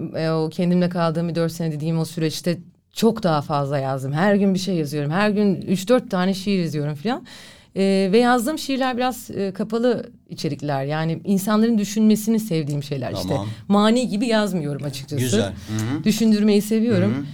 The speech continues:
Speaker 1: Sonra dedim ki bir gün, "Ya Müge, yani sen bunu bir düz metin olarak düşün artık yani. Tamam, bu, tamam, şiir güzel ama okuyorsa bitiyor." <laughs> Yani ben böyle insanların kafasında o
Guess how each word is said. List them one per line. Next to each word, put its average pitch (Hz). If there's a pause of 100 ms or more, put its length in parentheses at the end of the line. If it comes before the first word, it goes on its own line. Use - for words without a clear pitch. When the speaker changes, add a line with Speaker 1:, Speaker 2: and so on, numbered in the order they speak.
(240)
Speaker 1:
Sonra 285
dedim 339
ki 254
bir 226
gün, 190
"Ya 214
Müge, 240
yani 190
sen 240
bunu 262 (600)
bir 185
düz 269
metin 277
olarak 214
düşün 160
artık 147
yani. 143
Tamam, 185
bu, 139 (100)
tamam, 151
şiir 214
güzel 185 (120)
ama 196
okuyorsa 240
bitiyor." - (300)
<laughs> 214 (400)
Yani 208
ben 262
böyle 262
insanların 240
kafasında 226
o 208